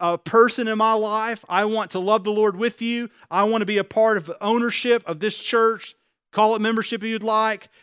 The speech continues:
And I want to do everything that I've signed on to do. I'll be a part of a group. I'll serve. I'll, I'll give, uh, graciously of my money and my time. I will stewardship all of this."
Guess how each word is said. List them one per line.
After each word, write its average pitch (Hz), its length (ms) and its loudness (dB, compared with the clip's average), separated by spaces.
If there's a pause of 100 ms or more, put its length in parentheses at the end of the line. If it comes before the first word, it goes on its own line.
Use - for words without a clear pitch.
And 170 160 -4
I 208 140 4
want 233 160 2
to 196 60 0
do 190 180 -6
everything 214 560 0
that 180 120 -2
I've 180 200 0
signed 196 320 -4
on 170 220 -6
to 160 80 -12
do. 139 340 -8
I'll 156 160 -2
be 175 140 0
a 165 40 -2
part 175 240 -4
of 165 60 -10
a 160 60 -10
group. 233 360 0 (200)
I'll 139 180 -6
serve. 233 640 2 (360)
I'll, 156 420 0
I'll 147 380 -6
give, 233 420 4 (300)
uh, 170 320 -2
graciously 214 720 0
of 143 100 -6
my 190 160 -2
money 208 400 -2
and 151 140 -6
my 151 160 -4
time. 226 560 -2
I 175 160 0
will 160 140 -4
stewardship 240 840 -4
all 208 320 4
of 147 80 -4
this." 147 380 -8